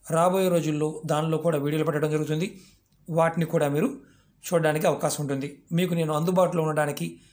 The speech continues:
మరింత దగ్గరగా ఉండడానికి ప్రయత్నం చేస్తూ ఉన్నాను.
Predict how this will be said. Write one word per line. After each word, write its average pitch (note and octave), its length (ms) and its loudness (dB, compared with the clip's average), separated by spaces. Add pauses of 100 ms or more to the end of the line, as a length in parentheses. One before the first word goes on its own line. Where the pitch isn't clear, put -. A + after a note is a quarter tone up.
(240)
మరింత F3+ 200 0
దగ్గరగా D#3 460 0
ఉండడానికి C#3+ 580 -2 (200)
ప్రయత్నం D#3 260 -4
చేస్తూ D#3 260 -2
ఉన్నాను. D#3 280 0